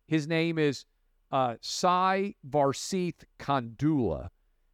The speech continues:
and he is a Missouri resident. And if you look at his picture, he appears to be Indian or Pakistani, something of that, uh, racial background. Not a white guy, and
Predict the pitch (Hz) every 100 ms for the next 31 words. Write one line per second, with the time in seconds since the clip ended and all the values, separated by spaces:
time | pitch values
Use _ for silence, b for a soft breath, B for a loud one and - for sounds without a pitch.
0 | _ - 139 135 135 151 151 135 131 127
1 | 123 - 131 123 107 113 185 190 120 107
2 | 107 - _ 123 143 160 90 69 _ _
3 | _ _ _ _ _ _ 151 156 160 180
4 | 175 180 170 - 269 302 - 127 147 _
5 | _ - 170 170 175 170 170 - 151 160
6 | - 151 151 151 151 135 135 135 143 -
7 | 123 120 135 - 151 139 143 135 135 _
8 | _ _ 156 131 123 120 117 - _ -
9 | 117 113 131 113 151 127 208 - 76 64
10 | _ _ _ _ _ _ _ _ - 180
11 | 240 262 262 254 127 120 127 _ _ _
12 | _ _ _ _ - 165 165